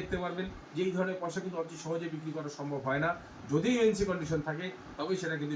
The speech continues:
বিক্রি করতে পারবেন বা রেয়ার থাকলে তবেই সেটা বিক্রি করতে পারবেন, otherwise কিন্তু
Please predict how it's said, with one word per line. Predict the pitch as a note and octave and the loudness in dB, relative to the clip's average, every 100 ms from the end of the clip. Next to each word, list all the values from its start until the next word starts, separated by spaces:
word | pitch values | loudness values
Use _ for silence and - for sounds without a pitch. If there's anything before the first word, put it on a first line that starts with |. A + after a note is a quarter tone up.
| C#3 | -2
বিক্রি | C#3+ C3+ | -2 -2
করতে | C3+ C3 | -4 -2
পারবেন | D3 D#3+ F#3+ - - C3 | 0 0 -2 -4 -12 -2
বা | C3+ | 0
রেয়ার | C3 F3 F3 E3 | 2 4 2 0
থাকলে | D3+ D3+ C#3+ - - | 0 -2 -4 -10 -12
তবেই | D3 D3+ D#3+ | -4 -4 -2
সেটা | C#3+ B2 | -2 -4
বিক্রি | B2 A#2 | -4 -8
করতে | A2 A#2+ | -10 -10
পারবেন, | A#2+ C3 E3+ - - C#3+ | -8 -6 -6 -8 -6 -2
otherwise | E3 G#3 G#3+ - | 2 6 6 4
কিন্তু | F#3+ | -2